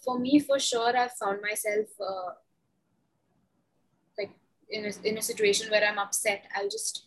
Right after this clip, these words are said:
play something from my, uh, you know, from my songs, from my music that I have. And, uh, that really does help because it helps you forget why you were upset. Like, sometimes I would be sad and I'd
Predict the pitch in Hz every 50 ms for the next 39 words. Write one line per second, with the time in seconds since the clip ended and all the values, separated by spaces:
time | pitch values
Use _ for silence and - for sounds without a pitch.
0 | _ _ _ _ _ _ _ _ _ _ _ - 226 214 214 214 - - 226 208
1 | 208 208 202 - - 208 196 196 196 190 185 _ _ _ - - 208 196 196 196
2 | 196 190 190 185 185 185 185 185 180 _ _ _ _ 185 180 175 175 175 175 _
3 | _ _ _ _ _ _ _ _ _ _ _ _ 196 208 196 196 190 180 175 -
4 | - - - _ _ - 202 196 190 196 202 - - 214 208 202 202 196 196 -
5 | 208 202 196 190 190 196 196 196 190 185 196 190 _ 190 190 190 190 196 190 214
6 | 202 196 196 202 196 202 _ _ - - - - _ _ _ _ _ _ - 202
7 | 190 185 180 180 180 180 185 180 - 220 202 - - - - 233 240 233 277 294
8 | 294 - 247 240 247 233 - - 226 226 220 214 - _ - - - 226 220 220
9 | 220 - - - - _ _ _ _ _ _ - - 240 233 220 214 202 - -
10 | - 277 285 285 - - 262 262 - 214 208 208 220 - - - 208 196 196 208
11 | 214 220 214 214 226 220 214 202 - - - 208 190 190 208 202 208 202 - 220
12 | 202 202 - - 226 226 240 240 233 220 214 226 226 226 - 233 240 233 - -
13 | 233 214 196 196 196 196 - - - 220 220 208 208 214 214